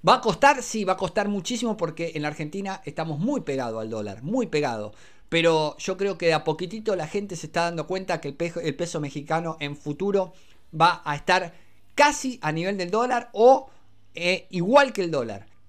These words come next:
¡Hola! ¿Qué onda? ¿Cómo andan, carnales? ¿Qué onda, carnalitas? ¿Están ahí listos, preparados?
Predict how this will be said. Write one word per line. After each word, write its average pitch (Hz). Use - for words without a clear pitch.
¡Hola! 277
¿Qué 294
onda? 294
¿Cómo 233
andan, 254
carnales? 233
¿Qué 254
onda, 254
carnalitas? 226
¿Están 208
ahí 220
listos, 240
preparados? 233